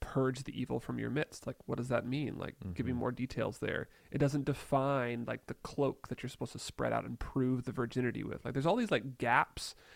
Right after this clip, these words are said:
Speaker 1: and holes within the laws as well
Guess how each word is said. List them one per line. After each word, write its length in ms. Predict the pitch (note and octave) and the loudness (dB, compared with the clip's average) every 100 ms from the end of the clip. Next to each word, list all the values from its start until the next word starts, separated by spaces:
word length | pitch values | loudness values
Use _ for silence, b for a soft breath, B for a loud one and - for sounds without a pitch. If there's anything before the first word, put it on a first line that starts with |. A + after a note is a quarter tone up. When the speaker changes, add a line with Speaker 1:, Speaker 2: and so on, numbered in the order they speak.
| b b | b b
Speaker 1:
and 100 | B2 | -6
holes 840 | B2 - - B2+ C3 D#3+ G#3 - - | -6 -4 2 4 6 4 2 -2 2
within 260 | E3 - | 2 4
the 80 | E3+ | 4
laws 340 | D#3+ E3+ E3 | 6 6 6
as 120 | D#3+ C3+ | 4 6
well 380 | B2 A#2 E3 | 6 6 4